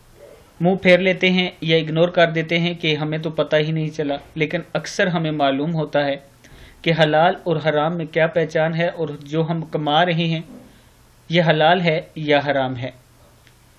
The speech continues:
तो आज हम दिल को तो स-, तसल्ली दे देते हैं कि हमें पता नहीं चला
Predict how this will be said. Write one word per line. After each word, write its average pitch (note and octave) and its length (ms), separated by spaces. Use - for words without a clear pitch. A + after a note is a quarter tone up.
तो - 180
आज G#3 240
हम A3+ 140
दिल G3 220
को A3+ 140
तो A3 120
स-, G3 140
तसल्ली F3 600
दे F3 180
देते D3+ 260
हैं C3+ 120
कि D#3 300
हमें E3 300
पता E3 300
नहीं E3 260
चला D3 300